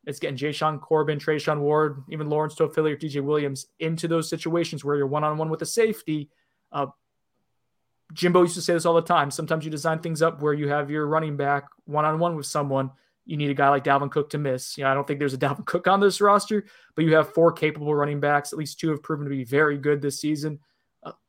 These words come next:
you gotta make a safety miss a couple times here to win this game, and, and I think that has potential to happen. Um, so, yeah, that's,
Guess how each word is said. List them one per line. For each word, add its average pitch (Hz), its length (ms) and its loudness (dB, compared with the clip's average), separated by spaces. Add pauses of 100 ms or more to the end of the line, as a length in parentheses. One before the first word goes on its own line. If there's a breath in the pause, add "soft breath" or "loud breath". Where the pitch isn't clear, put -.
(360)
you 170 120 0
gotta 151 160 8
make 143 140 0
a 131 40 -2
safety 139 360 -2
miss 135 200 -4
a 135 60 -8
couple - 240 -10
times 135 260 -6
here 127 120 -6
to 120 80 -4
win 123 140 -2
this 117 160 -8
game, 117 300 -4
and, 131 80 -6
and 127 240 -6
I 123 100 -6
think 143 320 -4 (320)
that 139 280 4 (500)
has 135 280 2
potential 123 400 -6
to 120 80 -10
happen. - 400 -8 (200)
Um, 123 220 -8
so, 175 120 0
yeah, 170 140 6
that's, 165 260 2